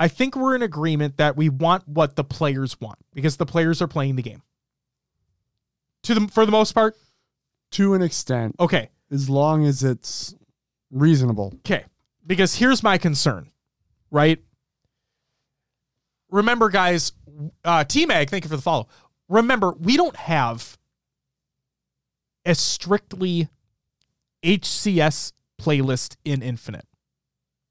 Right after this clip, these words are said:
Speaker 1: Okay? The ranked playlist in Infinite, like the, the core ranked playlist before they introduced doubles and whatever, the co-, and F F A, the core ranked playlist are the H C S settings.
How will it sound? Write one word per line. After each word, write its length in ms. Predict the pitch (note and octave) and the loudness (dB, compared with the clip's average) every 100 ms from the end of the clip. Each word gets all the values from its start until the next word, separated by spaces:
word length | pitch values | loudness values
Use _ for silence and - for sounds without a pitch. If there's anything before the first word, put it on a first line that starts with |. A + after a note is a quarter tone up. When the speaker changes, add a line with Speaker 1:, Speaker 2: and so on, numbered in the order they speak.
| _ _ _ | _ _ _
Speaker 1:
Okay? 200 | B2+ C3 _ _ _ _ _ _ _ _ - | -8 -8 _ _ _ _ _ _ _ _ -12
The 280 | C#3 G3 | 2 4
ranked 580 | F#3 D3+ G3+ D4 - - _ _ - | 4 2 0 0 -4 -14 _ _ -4
playlist 600 | G#3+ G#3+ F#3+ F3+ - _ | 2 2 2 -2 -4 _
in 140 | F3+ F3 | -2 0
Infinite, 460 | E3+ - A#2+ - _ _ _ _ _ _ _ _ _ _ _ _ | -2 -4 -12 -12 _ _ _ _ _ _ _ _ _ _ _ _
like 180 | D#3+ F#3 | -2 0
the, 200 | F3+ F#3+ | 2 0
the 160 | D3 F#3 | 0 -4
core 300 | - A3 F#3+ | 2 4 4
ranked 360 | F3 E3 - | 2 0 -2
playlist 480 | - C3+ A#2+ A#2 - | -2 0 0 -2 -4
before 320 | - C#3+ E3+ | -4 0 2
they 140 | D#3+ D#3 | 2 0
introduced 340 | C#3+ D3+ C3+ | -2 -4 0
doubles 380 | C#3+ C3+ C3 B2 | 0 0 -4 -4
and 200 | B2+ B2 | -6 0
whatever, 420 | B2+ A#2+ A2 G#2+ _ _ _ _ _ _ - | 0 0 -4 -12 _ _ _ _ _ _ -6
the 100 | E3+ | -6
co-, 240 | - - | -6 -4
and 160 | F3 D#3+ | 0 0
F 140 | D3+ | 0
F 100 | C#3+ | -2
A, 160 | B2 G#2 _ _ _ | -4 -6 _ _ _
the 140 | F3+ | -2
core 440 | F3+ - B3 C#4+ B3 | -2 2 4 4 2
ranked 420 | E3+ G3+ G3 - | 2 0 -2 -6
playlist 540 | - F3+ D3+ C3+ - - _ D#3 | -2 0 0 -2 -4 -12 _ 4
are 320 | E3 E3+ E3+ | 6 6 4
the 180 | E3 D3+ | 0 -2
H 180 | D3+ C#3+ | -4 -4
C 240 | - D3 | -4 -2
S 140 | B2+ - | -2 -2
settings. 580 | - A#2 - - - | -4 -6 -6 -14 -14